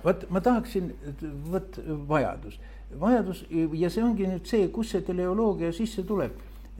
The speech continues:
meile, äh, ka, ka, ka, kust koha pealt. Vot, äh, ma toon praegu ühe meie meediast ühe väikese, äh, tsitaadi.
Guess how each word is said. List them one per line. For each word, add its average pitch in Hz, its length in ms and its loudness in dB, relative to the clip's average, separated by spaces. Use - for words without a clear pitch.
meile, 131 400 4
äh, 127 240 2
ka, 139 200 -4
ka, 135 300 -12
ka, 147 200 -8
kust - 300 -6
koha 120 260 0
pealt. 98 340 -10
Vot, 170 240 0
äh, 156 160 2
ma 156 100 -2
toon 160 240 2
praegu 147 500 0
ühe 147 180 0
meie 160 220 2
meediast 123 600 0
ühe 120 240 -2
väikese, 110 540 -6
äh, 104 200 2
tsitaadi. 117 560 -2